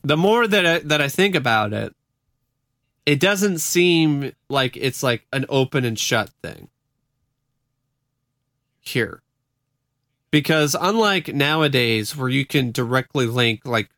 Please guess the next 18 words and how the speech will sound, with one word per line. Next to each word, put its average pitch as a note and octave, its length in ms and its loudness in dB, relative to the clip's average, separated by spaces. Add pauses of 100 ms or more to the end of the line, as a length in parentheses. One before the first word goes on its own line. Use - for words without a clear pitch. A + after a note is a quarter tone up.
(1200)
genetic, B2+ 580 0
like, A2+ 160 -2
D C#3+ 160 0
N B2 120 0
A A#2+ 140 0
evidence, A2+ 760 -2 (400)
like, A2+ 260 -2 (420)
to D#3+ 160 2
the D3+ 80 4
scene D3 260 -2
of B2+ 80 -4
the A#2+ 80 -6
crime A2 720 -2
and B2 180 -4
to D#3+ 200 2
a C3 60 0
specific B2 640 -4
individual, A2+ 760 -4